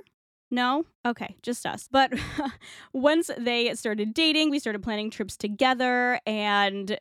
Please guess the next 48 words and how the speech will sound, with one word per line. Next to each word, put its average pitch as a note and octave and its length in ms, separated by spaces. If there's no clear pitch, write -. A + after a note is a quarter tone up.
eventually A#3 720
we C#4 220
pulled D#4 400
this D#4+ 180
trip B3 220
together. F#3+ 540
And A#3+ 160
what B3 100
was A#3+ 140
supposed G4 320
to F4+ 80
be D#4 320
a F#3+ 240
small D4+ 420
little E4+ 160
trip E4 240
with C#4+ 100
the D4 100
three F4+ 260
of E4+ 100
us F4 260
ended C4+ 240
up B3+ 140
being A#3 380
a G#3 360
huge B3 300
family G#3+ 300
trip. F#3+ 260
My F#3 140
cousins G#3+ 360
and F#3 120
their G#3+ 160
parents G3+ 340
came, G#3 300
my G#3+ 160
parents G#3+ 360
came G#3 220
along. F#3+ 480
And C4 100
because D4 260
my G4+ 120
husband A#3+ 480
had F#3+ 260
been G3+ 160
away F#3 380
for A3 180
the F3+ 80
summer A#3+ 680